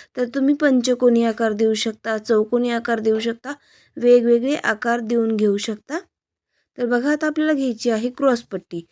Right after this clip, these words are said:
तर क्रॉसपट्टी नेहमी हाईटनुसार ब्लाऊजच्या कमी जास्त होऊ शकते, पण चौदाच्या वरचा ब्लाऊज असेल, तर चार तीनची क्रॉसपट्टी तुम्ही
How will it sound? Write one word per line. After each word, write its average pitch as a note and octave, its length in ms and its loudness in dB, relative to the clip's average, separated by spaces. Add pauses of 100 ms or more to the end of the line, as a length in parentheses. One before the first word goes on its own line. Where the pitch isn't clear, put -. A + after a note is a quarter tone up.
(260)
तर A3 80 -2 (100)
क्रॉसपट्टी D4 640 0
नेहमी B3+ 420 -2 (640)
हाईटनुसार D4 680 0
ब्लाऊजच्या B3 640 0 (240)
कमी C4 280 0
जास्त A#3 320 -4
होऊ A3+ 260 0
शकते, A3 520 -4 (380)
पण A#3+ 100 -4
चौदाच्या C4+ 680 2
वरचा C4 360 2
ब्लाऊज G#3+ 340 2
असेल, A3+ 400 0
तर D#4 100 2
चार C4+ 400 -2
तीनची A#3+ 280 -6
क्रॉसपट्टी A3 600 -6
तुम्ही A3 300 -2